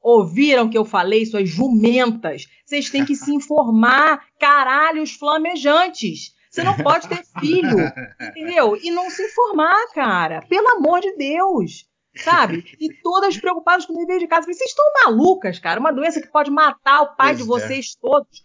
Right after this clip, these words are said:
Speaker 1: os filhos de vocês, vocês estão preocupados com o dever de casa? É
Speaker 2: O
Speaker 1: isso
Speaker 2: pessoal
Speaker 1: mesmo
Speaker 2: não
Speaker 1: que eu tô
Speaker 2: sacou.
Speaker 1: ouvindo?"
Speaker 2: O pessoal não levou a sério.
Speaker 1: Cara, mas tem que ser muito, sabe?
Speaker 2: É, eu
Speaker 1: Muito
Speaker 2: também acho.
Speaker 1: comedor de capim,
Speaker 2: É.
Speaker 1: vai tomar no cu. Não
Speaker 2: <laughs>
Speaker 1: dá, sem condições, sabe? Sem condições. Aí fica, "Não, porque você é exagerada." Ah, sou mesmo.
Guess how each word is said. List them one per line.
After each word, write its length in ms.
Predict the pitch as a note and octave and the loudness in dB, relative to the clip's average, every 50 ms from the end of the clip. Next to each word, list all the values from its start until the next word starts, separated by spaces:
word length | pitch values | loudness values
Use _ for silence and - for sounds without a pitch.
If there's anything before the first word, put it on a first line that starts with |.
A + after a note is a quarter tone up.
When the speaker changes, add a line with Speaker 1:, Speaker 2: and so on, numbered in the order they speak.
| _ _ _ _ | _ _ _ _
Speaker 1:
os 220 | C#4 C#4+ B3+ A3 - | -10 -10 -10 -10 -12
filhos 360 | - - C4 D4+ D4+ D#4+ C#4+ | -10 -4 -2 -2 0 0 -2
de 80 | C#4 C#4 | -4 -2
vocês, 360 | B3+ B3 A3+ A3 A#3+ C4 C4+ | 0 -2 -2 0 -4 -6 -6
vocês 60 | C4+ C4 | -6 -8
estão 140 | - - B3 | -6 -6 -4
preocupados 380 | C4 B3 A#3 A3+ B3+ B3+ B3+ - | -2 -2 -2 0 -2 -4 -4 -4
com 80 | - A3+ | -8 2
o 40 | |
dever 280 | G#3+ G#3+ G3+ G3 D#4 E4+ | 2 2 4 4 0 -2
de 80 | C#4+ C4 | -2 -4
casa? 560 | - - - B3+ D#4 F4 A#3 F3 D3 - _ _ _ _ _ | -4 0 2 4 4 2 0 -6 -10 -12 _ _ _ _ _
É 80 | - A3+ | 0 2
Speaker 2:
O 20 | |
Speaker 1:
isso 80 | C4 D#4+ | 2 2
Speaker 2:
pessoal 180 | F#4 - - A#3+ | 2 2 2 4
Speaker 1:
mesmo 220 | B3+ G#3+ - C#4+ | 4 2 2 2
Speaker 2:
não 0 | |
Speaker 1:
que 40 | G3+ | 2
eu 40 | D#3+ | 2
tô 160 | A#3 G3+ D#3+ B2+ | 2 2 0 -2
Speaker 2:
sacou. 100 | B2 C3 C3+ | -4 -4 -6
Speaker 1:
ouvindo?" 200 | C#3 _ - _ _ _ _ _ | -8 _ -20 _ _ _ _ _
Speaker 2:
O 20 | |
pessoal 280 | - A#2+ - - C#3+ D3 | -16 -14 -6 -2 -2 -2
não 100 | D#3 D#3 | 0 0
levou 240 | D3+ C#3+ C#3 D3 | 0 0 0 0
a 80 | C#3+ - | -2 -2
sério. 260 | - - - C6+ - - | -2 -4 -4 0 0 0
Speaker 1:
Cara, 100 | - A#3+ | 0 0
mas 140 | B3 E4+ - _ | 0 -2 -2 _
tem 120 | - A#4 C5 | -2 -4 -4
que 120 | _ - | _ -16
ser 180 | - - D#5+ D5 G#4 | -14 -6 -4 -2 2
muito, 360 | B3 G#3+ A3 C4 D#4 - A4+ C5 C5 A#4 G4 C4 B3 | 4 4 4 4 2 2 2 4 4 4 4 2 0
sabe? 580 | A3 A3+ F4 F4+ E4 A#3+ F#3+ E3 E3+ E3 E3 D#3+ | -2 0 0 2 2 2 2 0 -2 -2 0 2
Speaker 2:
É, 260 | D3 C3 - - - | 2 2 4 4 4
eu 20 | |
Speaker 1:
Muito 120 | A#3 F#3+ - | 4 2 4
Speaker 2:
também 280 | G#3+ A#3 A#4 A4 C#4+ A#3 | 4 4 4 4 4 4
acho. 160 | G#3 F#3+ A3+ | 2 2 0
Speaker 1:
comedor 240 | - - A#3+ C4+ C#4+ | 0 0 0 0 0
de 100 | - D4 - | 0 -4 -4
capim, 540 | G4+ G#4 - A#2+ - B3 B3 - E4 F4 | -4 -4 -4 -4 -2 0 2 2 2 0
Speaker 2:
É. 40 | D#4+ | 0
Speaker 1:
vai 180 | D4 D#4 E4+ E4+ | 0 0 0 -2
tomar 200 | G#4 G#4+ A4 A4+ | -4 -4 -2 -2
no 160 | C5+ C5 - - | -2 -4 -4 -2
cu. 540 | B3 A#3+ C4+ D4+ E4+ E4 D4 G#3+ E3+ D#3 - _ - - - - B3 | -2 0 2 2 4 4 4 2 2 0 -6 _ -20 -20 -18 -10 -4
Não 120 | A#3+ C#4+ E4+ | -2 0 0
Speaker 2:
<laughs> 100 | A4 G4 | 0 0
Speaker 1:
dá, 420 | B3+ G#3+ G#3 A3 C4 D4+ D#4+ C#4+ A#3+ | 2 2 4 6 6 6 4 4 2
sem 200 | - C4+ C#4 D#4+ | -2 -8 -8 -6
condições, 640 | - A4+ A#4 - - - G#3 G3+ A3+ B3+ A#3+ F#3+ | -4 -4 -6 -4 -2 0 2 2 4 4 2 0
sabe? 300 | F#3+ G3+ F#3 E3 D#3 D#3 | 0 0 0 0 0 -2
Sem 200 | D3 - C4 C#4+ | -6 -6 -6 -6
condições. 520 | - - A#4+ A#4 - - A3+ A3+ A#3+ A3 A3 | -4 -6 -6 -6 -2 0 2 2 2 4 4
Aí 100 | B3 C4 | 2 0
fica, 220 | - D4 B3+ B3+ | 0 -4 -4 -2
"Não, 100 | C#4 G#4+ A4 | -2 -2 -2
porque 120 | - D4+ | 0 0
você 300 | B3+ G#3 A3+ A3+ A3+ C#4 | 2 4 4 2 2 0
é 140 | D4 C4+ A3+ G#3+ | 0 2 2 4
exagerada." 680 | G#3 G#3 G#3 F#3 F#3+ G3+ F#3+ G3 G#3+ A#3 A#3 F#3+ G3+ | 4 4 2 4 2 2 4 4 2 2 4 4 4
Ah, 220 | A#3+ C#4 C4 A3 A3 | 4 4 4 2 0
sou 220 | - D#4+ F#4 A#4+ | -2 -4 -4 -2
mesmo. 420 | A4 G4+ G#4+ A#4 F4 G#3+ - - | 0 2 2 2 2 0 -6 -6